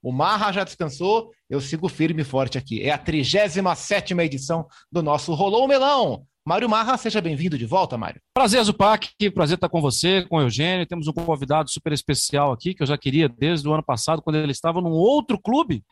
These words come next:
Speaker 2: É... acabou que não deu certo, mas ele está aqui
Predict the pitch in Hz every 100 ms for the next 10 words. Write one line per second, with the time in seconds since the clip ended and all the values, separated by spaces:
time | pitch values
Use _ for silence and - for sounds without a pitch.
0 | _ 139 139 135 127 120 117 170 139 135
1 | 147 226 - 214 277 - 302 262 269 226
2 | - 240 202 196 220 262